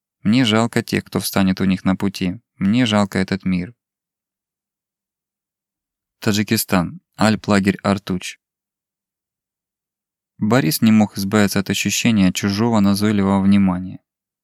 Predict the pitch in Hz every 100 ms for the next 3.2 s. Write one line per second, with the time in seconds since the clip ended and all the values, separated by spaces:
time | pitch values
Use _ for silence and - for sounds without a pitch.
0 | _ _ - 120 143 156 - - 120 113
1 | - 120 110 98 - 110 104 - 104 107
2 | 131 117 101 101 113 - 107 101 101 90
3 | 90